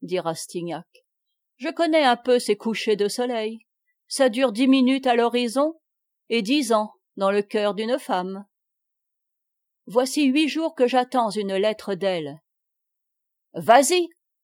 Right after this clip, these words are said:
Maintenant, il le faudra bien. » « Viens-tu du moins chez la Valnoble ? Son nabab rend à Nucingen le souper qu'il en a reçu. » «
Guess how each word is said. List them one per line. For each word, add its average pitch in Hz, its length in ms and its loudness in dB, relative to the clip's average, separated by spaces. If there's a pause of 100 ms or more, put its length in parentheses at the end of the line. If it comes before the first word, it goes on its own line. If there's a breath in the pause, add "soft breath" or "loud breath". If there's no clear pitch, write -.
(1040)
Maintenant, 160 640 -4 (140)
il 190 140 -6
le 175 120 2
faudra 175 400 -6
bien. » « 196 300 -8 (1160)
Viens-tu 285 480 0
du 226 160 2
moins 294 220 4
chez 302 220 -2
la 269 120 2
Valnoble ? 202 720 2 (480)
Son 277 220 -2
nabab 220 480 2 (100)
rend 185 240 0
à 214 140 2
Nucingen 269 760 2
le 240 140 -2
souper 240 420 0
qu'il 180 220 -4
en 196 120 -4
a 196 80 0
reçu. » « 180 520 -6